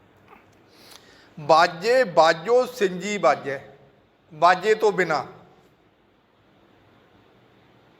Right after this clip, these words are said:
ਇਹ ਸਿੰਜੀ ਬੱਜੇ, ਬਾਜੇ ਦੀ ਲੋੜ ਨਹੀਂ। ਬਾਜਾ ਵਜਾਉਣ ਤੋਂ ਵੀ ਰੋਕ ਦਿੱਤਾ ਹੈ,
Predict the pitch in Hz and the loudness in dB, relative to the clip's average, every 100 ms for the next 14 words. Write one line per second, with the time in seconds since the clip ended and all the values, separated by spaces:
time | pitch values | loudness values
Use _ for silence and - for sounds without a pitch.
0 | _ _ _ _ _ _ - 190 185 175 | _ _ _ _ _ _ -2 0 0 -4
1 | 165 202 165 151 165 180 - - _ _ | -8 -4 -2 -2 -6 -8 -14 -20 _ _
2 | _ _ _ _ _ _ 151 156 156 180 | _ _ _ _ _ _ -2 0 0 -2
3 | 190 202 196 196 196 214 247 214 - - | -2 0 2 2 -2 -4 -6 -8 -16 -20
4 | _ _ _ _ _ _ _ _ _ _ | _ _ _ _ _ _ _ _ _ _
5 | _ _ _ _ _ _ _ _ _ _ | _ _ _ _ _ _ _ _ _ _
6 | _ _ _ _ _ _ _ _ _ _ | _ _ _ _ _ _ _ _ _ _
7 | _ 151 143 147 147 151 156 151 160 165 | _ -2 0 0 0 0 0 -2 -4 -2
8 | 165 175 170 170 175 175 - - - | -2 -4 -6 -4 -4 -4 -8 -20 -20